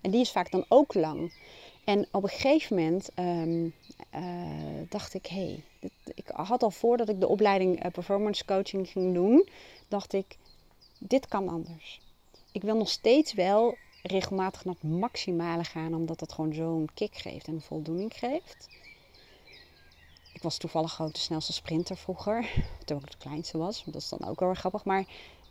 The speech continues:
dat sprinten, voor het maximale gaan, eh, mentaal zeker ook, dat zit erin. Alleen, het is niet zo handig als je dat met alles doet. Dus ik ben ook meer gaan bestuderen, hoe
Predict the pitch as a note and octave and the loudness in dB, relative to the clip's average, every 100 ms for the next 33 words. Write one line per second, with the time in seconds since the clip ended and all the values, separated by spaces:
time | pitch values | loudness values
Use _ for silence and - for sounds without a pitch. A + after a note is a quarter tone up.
0 | - F3+ - - E3 F3+ G#3 B3 B3 G4 | -10 -6 -2 0 0 2 2 2 0 -4
1 | F#4+ - - - - F#3 E3+ F#3+ - G#3 | -6 -14 -20 -14 -6 0 2 2 0 -2
2 | F#3 F3 F3+ F3+ G3+ G3 - - - E3 | -2 -4 -4 -2 0 -2 -4 -6 -2 0
3 | - F3 G3+ F3+ F3+ - - F3 G3 G3 | 0 0 0 0 -2 -2 -4 -4 -4 -6
4 | - B3 A3+ - - F3+ F#3+ - F3+ F3 | -2 -2 -2 -4 0 0 -2 -4 -2 2
5 | G3 C4+ F3 C3+ D#3+ C4 B4 - - - | 4 4 2 0 4 8 6 4 -20 -20
6 | _ _ - - - - - - - - | _ _ -20 -20 -20 -20 -20 -20 -20 -20
7 | - - - D4+ G#4+ E3+ D3+ D3 D3 D#3 | -20 -20 0 4 4 0 -4 -4 -4 -6
8 | D#3 D#3+ - E3+ - - - - - - | -6 -6 -4 -4 -6 -10 -8 -8 -10 -20
9 | - - - A3+ A#3+ A3+ A3+ A3+ A3+ G3+ | -14 -8 -2 2 4 6 6 4 4 2
10 | G3 - F#3+ F3 F#3+ G3 F3+ G#3 C4 F4+ | 0 0 0 2 2 4 6 8 10 8